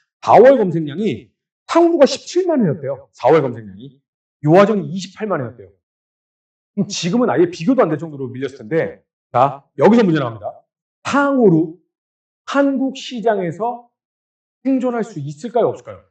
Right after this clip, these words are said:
근데 난 이거 진짜로, 이거 진짜, 왜냐면 탕후루 매장이 올해 초만 해도 너무 많이 생기더라고, 우리 동네에도.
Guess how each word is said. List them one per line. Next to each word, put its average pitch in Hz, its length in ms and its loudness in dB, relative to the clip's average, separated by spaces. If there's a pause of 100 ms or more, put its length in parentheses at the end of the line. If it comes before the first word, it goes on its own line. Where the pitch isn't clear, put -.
근데 147 140 -6
난 156 140 -2
이거 165 160 -4
진짜로, 175 680 -8 (840)
이거 180 240 0
진짜, 208 280 -6
왜냐면 165 520 -6 (220)
탕후루 311 360 0
매장이 151 720 -6 (1400)
올해 277 520 4
초만 349 380 -8
해도 247 220 -4
너무 220 220 -2
많이 285 200 -2
생기더라고, 147 400 -6
우리 143 100 -12
동네에도. 123 600 -10